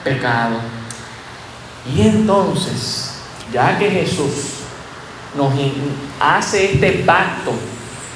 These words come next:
y hace este sacrificio, no en un templo aquí en la tierra, hermanos,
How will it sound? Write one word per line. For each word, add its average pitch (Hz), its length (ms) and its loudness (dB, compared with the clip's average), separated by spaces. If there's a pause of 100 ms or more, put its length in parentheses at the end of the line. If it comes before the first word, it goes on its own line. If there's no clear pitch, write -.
(260)
y 143 80 6
hace 185 320 4
este 208 200 2
sacrificio, 170 680 2 (840)
no 226 320 6
en 226 80 2
un 214 280 2
templo 214 340 6
aquí 185 240 4
en 208 80 6
la 175 160 6
tierra, 175 280 4
hermanos, 123 400 0